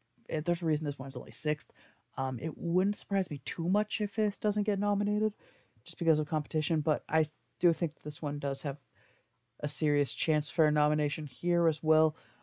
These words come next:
Um, I think that because it was really, I think it, because it was a really popular song and did receive a lot of praise, I think that will all help it. Um, seventh most likely is one I'm not certain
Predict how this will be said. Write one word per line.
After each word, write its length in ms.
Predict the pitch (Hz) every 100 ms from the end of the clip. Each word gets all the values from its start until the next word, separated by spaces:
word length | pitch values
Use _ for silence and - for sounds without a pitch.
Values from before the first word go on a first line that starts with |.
| _ _
Um, 420 | 151 147 147 151 139 _ _ _ _ _ _ _ -
I 80 | -
think 200 | - 151
that 180 | 160 147 -
because 420 | 160 160 151 143
it 180 | 147 139
was 380 | 160 160 151 - _ _ _ _ _ _
really, 520 | - 160 180 170 156 151 _ _ _
I 60 | 147
think 140 | 156
it, 180 | 151 -
because 280 | 151 165 156
it 80 | 143
was 360 | 156 156 - -
a 100 | 151 156 -
really 320 | 165 165 151
popular 440 | - 147 - 143
song 360 | 139 147 143 143
and 160 | 147 151
did 180 | 160
receive 300 | 151 143 151
a 40 | 143
lot 160 | 143
of 120 | 139 -
praise, 340 | 151 147 147 -
I 40 |
think 180 | 123 147
that 120 | 143
will 160 | 151 160
all 160 | 156 135
help 260 | 143 139
it. 160 | 156 143 _ _ _ _ _ _ -
Um, 420 | 139 147 147 151 - _
seventh 360 | - - 170 175
most 220 | 180 170
likely 360 | 180 170 - 170
is 200 | - 143
one 280 | 156 156 151
I'm 220 | - 170
not 260 | 180 175 156
certain 720 | - - - 165 143 101 107